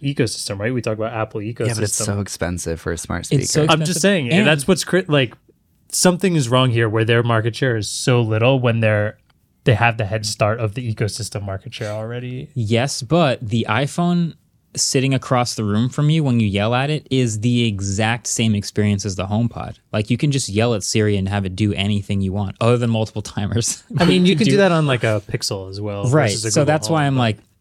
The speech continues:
Speaker 3: is the iPhone's dominance in the U S actually going to translate to selling smart speakers? And I feel like it,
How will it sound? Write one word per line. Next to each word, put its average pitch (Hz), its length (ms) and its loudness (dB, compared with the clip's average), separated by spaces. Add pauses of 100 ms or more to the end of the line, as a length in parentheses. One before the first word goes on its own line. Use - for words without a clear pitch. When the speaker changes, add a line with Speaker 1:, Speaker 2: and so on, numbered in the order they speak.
(160)
Speaker 3:
is 147 300 4
the 139 100 2
iPhone's 123 440 2
dominance 107 540 0
in 107 60 0
the 101 60 2
U 98 260 2
S 92 280 -4
actually 101 340 -2
going 98 140 -2
to 95 60 0
translate 95 520 -2
to 107 60 -6
selling 95 300 -2
smart 98 300 -4
speakers? 147 600 -4
And 101 160 -2
I 92 60 -2
feel - 160 -4
like 127 160 -2
it, - 100 -12